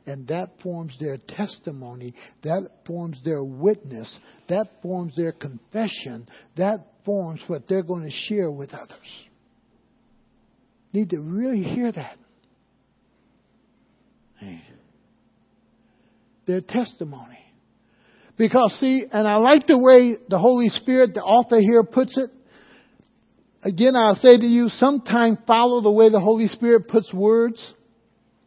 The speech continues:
in Scripture. For the first part of what he simply says is this here.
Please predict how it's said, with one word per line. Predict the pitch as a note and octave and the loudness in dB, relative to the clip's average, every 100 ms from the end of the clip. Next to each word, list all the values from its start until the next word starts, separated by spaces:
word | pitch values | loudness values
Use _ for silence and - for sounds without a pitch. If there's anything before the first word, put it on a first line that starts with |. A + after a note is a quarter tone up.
| _ _ - | _ _ -10
in | F#3 | -10
Scripture. | F3 B3 A#3+ - A#3+ A3 _ _ _ _ _ _ _ _ _ _ _ _ _ _ _ _ _ _ _ - | -6 -4 -4 -4 -10 -10 _ _ _ _ _ _ _ _ _ _ _ _ _ _ _ _ _ _ _ 0
For | G#3 G3 G3+ - | 2 2 -4 -6
the | G#3 | -6
first | - C4 E4 - | -2 2 2 0
part | G#3 G3 G#3 | 2 2 2
of | G#3 F3 | -2 2
what | G3+ | 2
he | E3+ F#3+ | 2 -2
simply | - G3 F3+ F3+ | -2 -4 -4 -4
says | G#3 G3 E3 | -2 -2 -2
is | F#3+ D#3 | -6 0
this | G#3+ - | 0 0
here. | A#3+ A3+ G#2+ | -2 -4 -6